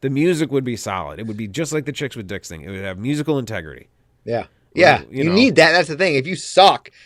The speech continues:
Speaker 2: and do this
Speaker 1: No.
Speaker 2: joke, it would be, like, funny to talk about, but then in execution, it's like
Speaker 1: Yeah, like, no, they're actually really good, and they nail the songs, and they nail, like, they just rock the fuck out.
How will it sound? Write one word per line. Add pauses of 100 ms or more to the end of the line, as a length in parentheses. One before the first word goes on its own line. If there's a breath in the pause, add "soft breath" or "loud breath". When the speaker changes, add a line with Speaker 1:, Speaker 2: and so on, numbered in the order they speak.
(120 soft breath)
Speaker 2:
and
do
this
Speaker 1:
No.
Speaker 2:
joke,
it
would
be,
like,
funny
to
talk
about,
but
then
in
execution,
it's
like (540 soft breath)
Speaker 1:
Yeah,
like,
no,
they're
actually
really
good,
and
they
nail
the
songs,
and
they
nail,
like,
they
just
rock
the
fuck
out.